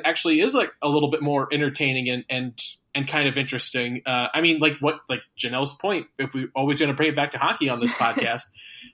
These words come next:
Speaker 1: is, uh, like, I really enjoyed watching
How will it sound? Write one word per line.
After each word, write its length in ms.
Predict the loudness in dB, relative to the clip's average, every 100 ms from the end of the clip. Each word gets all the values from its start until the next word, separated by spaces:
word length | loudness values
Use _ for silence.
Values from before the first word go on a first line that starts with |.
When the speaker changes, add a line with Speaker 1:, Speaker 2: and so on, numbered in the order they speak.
| _ 2
Speaker 1:
is, 340 | 4 4 2
uh, 260 | 2 2 2
like, 140 | 0 4
I 100 | 4 6
really 260 | 4 2
enjoyed 340 | 2 4 4 4
watching 460 | 2 2 -4 -6